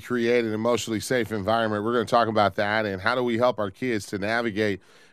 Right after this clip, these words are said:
through the intense emotions that they're feeling. Maybe you as a grandparent or as a parent, uh, this has been your question. You're seeing your kid deal with worry or fear or anxiety,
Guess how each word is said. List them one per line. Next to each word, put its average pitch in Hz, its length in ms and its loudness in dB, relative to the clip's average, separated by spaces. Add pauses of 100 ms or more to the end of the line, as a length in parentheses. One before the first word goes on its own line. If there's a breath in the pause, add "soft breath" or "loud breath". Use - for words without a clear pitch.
through 127 480 -2
the 107 180 -2
intense 117 480 -6
emotions 107 600 -4
that 101 160 -2
they're 95 300 -6
feeling. 107 440 -2
Maybe 131 320 0
you 123 500 2
as 98 140 -2
a 95 40 -2
grandparent 123 960 -6 (360 loud breath)
or 110 200 0
as 95 140 -2
a 95 80 -2
parent, 98 800 -8 (380 soft breath)
uh, 92 340 -2
this 123 280 -2
has 120 140 -6
been 123 240 -2
your 110 140 -4
question. 120 460 -2
You're 98 120 -2 (140)
seeing 131 240 -4
your 107 140 -6
kid 90 500 -4
deal 104 320 -2
with 95 500 -4
worry 107 680 0
or 90 240 -4
fear 120 440 -4
or 113 300 -2
anxiety, 101 840 -2